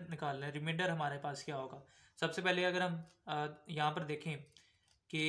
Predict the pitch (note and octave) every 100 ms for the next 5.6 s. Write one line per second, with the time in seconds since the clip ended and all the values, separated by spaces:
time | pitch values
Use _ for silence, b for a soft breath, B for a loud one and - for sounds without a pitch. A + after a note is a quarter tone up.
0 | D#3+ E3 - _ _ _ _ _ - E3+
1 | - G3 F3+ F#3 - E3 F#3+ F#3 D#3+ D#3
2 | C#3+ C#3+ E3 - E3 E3+ - F3 E3+ -
3 | - F3 E3+ E3+ E3+ E3 E3+ F3 E3+ D#3
4 | D3+ D3 C#3+ - D3+ D#3 D#3 D#3 C#3+ C3+
5 | C#3+ D3 D#3 D#3 F3